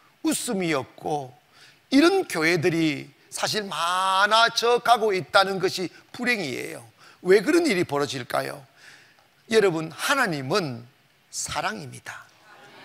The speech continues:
교회는 하나님이 머무는 장소예요. 그러면 교회가 뭐가 있어야 됩니까? 사랑이 있어야 돼요. 사랑은 행복합니다. 사랑은 너와 내와 관계가 따끈따끈한 관계예요.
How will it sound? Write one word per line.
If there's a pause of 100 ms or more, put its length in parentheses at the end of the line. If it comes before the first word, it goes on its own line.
(720)
교회는
하나님이
머무는
장소예요. (840)
그러면
교회가
뭐가
있어야
됩니까? (160)
사랑이
있어야
돼요. (300)
사랑은 (120)
행복합니다. (840)
사랑은
너와
내와 (160)
관계가 (180)
따끈따끈한
관계예요.